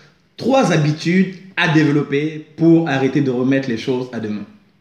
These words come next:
La première habitude est la suivante. Fixez-vous un objectif. Vous savez, vous ne pouvez pas commencer votre semaine sans objectif. Il est important de commencer votre semaine avec une cible en tête.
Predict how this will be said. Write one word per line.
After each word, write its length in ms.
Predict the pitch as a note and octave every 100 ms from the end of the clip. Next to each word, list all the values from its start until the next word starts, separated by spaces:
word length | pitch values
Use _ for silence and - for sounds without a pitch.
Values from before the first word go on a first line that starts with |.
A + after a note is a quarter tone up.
| _ _ _ _ _ _ _
La 80 | C#3
première 260 | D3 G3 C4
habitude 560 | D#3+ D3+ F3 F#3 F#3+ - - _ _ _ _ _ _ D3
est 100 | C#3+
la 80 |
suivante. 380 | B2+ B2 A2+ G#2 - - _ _ _ _
Fixez-vous 800 | - D3+ D3+ - E3 C3+ C#3 D3+ C#3
un 180 | C3+
objectif. 540 | A#2 G2 G#2+ - - - _ _ _ _ E3 D3
Vous 80 | G3
savez, 460 | G#3 D#3 G3 - - - _ _ _ _ _ -
vous 120 | B2
ne 40 |
pouvez 180 | - F3+
pas 100 | F#3+
commencer 380 | E3+ D3 C#3+ E3
votre 220 | D3+ D3+
semaine 440 | - A#2+ C3+ C3+
sans 280 | C3+ C#3 C3
objectif. 520 | G#2+ G#2+ G#2+ G2+ - _ _ _
Il 140 | G3+
est 80 | G3+
important 480 | D#3 - D3 - F3+
de 100 | D3
commencer 400 | C#3 C3 C3 E3
votre 240 | D3 D#3
semaine 380 | - B2 C3+ D3 - -
avec 520 | C3+ C3+ B2+ E3+ E3 -
une 180 | E3
cible 520 | D#3+ - - G3 C#3 B2
en 60 |
tête. 200 | B2 A#2+